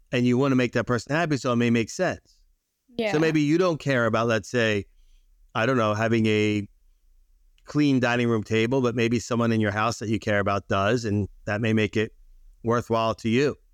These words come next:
Speaker 1: Uh,
Speaker 2: Yeah.
Speaker 1: but maybe, maybe you're doing something to make someone happy that you don't really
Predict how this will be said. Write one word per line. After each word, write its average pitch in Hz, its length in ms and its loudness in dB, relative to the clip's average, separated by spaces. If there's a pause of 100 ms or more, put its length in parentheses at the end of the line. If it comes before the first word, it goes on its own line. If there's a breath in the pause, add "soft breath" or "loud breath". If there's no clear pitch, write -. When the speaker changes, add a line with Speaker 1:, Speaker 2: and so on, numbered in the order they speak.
(420)
Speaker 1:
Uh, 110 280 0
Speaker 2:
Yeah. 101 200 0
Speaker 1:
but 120 200 -2
maybe, 127 720 0 (840)
maybe 135 260 2
you're 127 120 2
doing 123 220 0
something 120 240 0
to 117 60 2
make 120 180 2
someone 120 280 -2
happy 120 300 -2
that 117 140 0
you 117 120 0
don't 117 320 -2
really 117 460 0